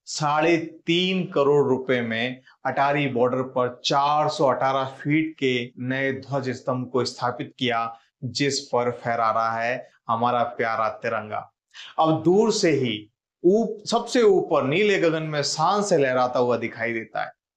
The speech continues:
उल्लेखनीय है, अटारी पर फहरा रहा तिरंगा अब देश में सबसे ऊंचा तिरंगा हो गया है। इससे पहले कर्नाटक के बेलगांव में देश का सबसे ऊंचा तिरंगा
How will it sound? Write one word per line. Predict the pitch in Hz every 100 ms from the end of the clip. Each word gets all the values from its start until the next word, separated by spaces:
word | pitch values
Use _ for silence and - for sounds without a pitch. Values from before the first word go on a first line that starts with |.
| _ _ _ _ _ _ _ _ _ _ _ _ _ _ _ _ _ 120
उल्लेखनीय | 120 131 131 143 147
है, | 139 123 110 104 _ _ _ -
अटारी | 120 131 135 151
पर | 160 151 143 143
फहरा | 131 123 123
रहा | 123 120
तिरंगा | - 120 123 135 143 165 160 - -
अब | 135 127 120
देश | 139 143 143 143
में | 135 139
सबसे | - - 214 208 202
ऊंचा | 165 156 156
तिरंगा | 139 131 123 117
हो | 117 113
गया | 107 110
है। | 107 101 104 _ _ -
इससे | 127 - 143
पहले | 131 120 117 123 131
कर्नाटक | 135 - _ 123 117 117 117 127 - 120
के | 113 117 _ -
बेलगांव | 120 110 139 160 143 131 127
में | 127 120
देश | 123 127
का | - 127
सबसे | 123 - 208 208 -
ऊंचा | 165 131 135
तिरंगा | 135 123 117 117 110 98